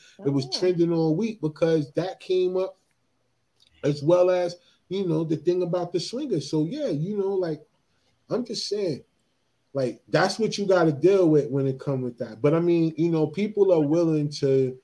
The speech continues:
Speaker 1: do what they can to make their partner happy, I guess. And, and that is some of the decisions that people may have to make, man. You may have to,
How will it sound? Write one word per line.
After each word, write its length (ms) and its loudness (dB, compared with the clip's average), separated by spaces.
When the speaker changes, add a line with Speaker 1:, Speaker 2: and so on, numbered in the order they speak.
Speaker 1:
do 120 6
what 180 6
they 140 4
can 360 2
to 80 0
make 240 -2
their 140 0
partner 400 -4
happy, 420 -10
I 120 -16
guess. 480 -18
And, 400 -10
and 160 -10
that 320 -2
is 320 2
some 200 2
of 80 4
the 80 4
decisions 680 -2
that 220 -4
people 260 -2
may 280 -2
have 280 -4
to 80 -2
make, 400 -2
man. 360 -6
You 100 -2
may 400 -4
have 320 -8
to, 320 -2